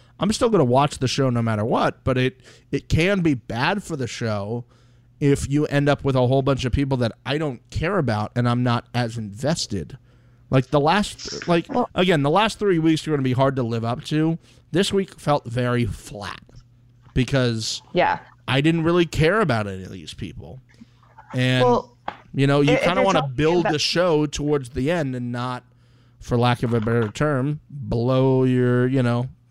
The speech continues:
Speaker 1: whatchamacallit
Speaker 2: Well, if you're
Speaker 1: right out of the
Speaker 2: talking
Speaker 1: gate.
Speaker 2: about the actual show, there's a huge difference in what, in what rookies get paid and what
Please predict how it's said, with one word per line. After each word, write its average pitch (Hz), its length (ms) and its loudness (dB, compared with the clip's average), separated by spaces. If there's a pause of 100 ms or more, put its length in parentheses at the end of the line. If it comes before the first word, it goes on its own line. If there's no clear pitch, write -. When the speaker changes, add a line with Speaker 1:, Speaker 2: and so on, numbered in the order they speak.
(1120)
Speaker 1:
whatchamacallit 139 380 2
Speaker 2:
Well, 135 100 2
if - 40 -2
you're 135 260 2
Speaker 1:
right 131 60 -2 (120)
out 131 60 0
of 127 60 -4
the 127 60 -6
Speaker 2:
talking 160 100 0
Speaker 1:
gate. 156 80 0
Speaker 2:
about 214 200 -4
the 208 120 -6
actual 185 500 -4
show, 175 540 -4 (1300)
there's 170 180 -6
a 180 40 -8
huge 202 340 0
difference 180 300 -2
in 156 60 -6
what, - 240 -4 (280)
in 156 220 0
what 147 380 -2
rookies 180 320 0
get 233 160 0
paid 226 320 -2
and 156 200 -2
what 147 280 -2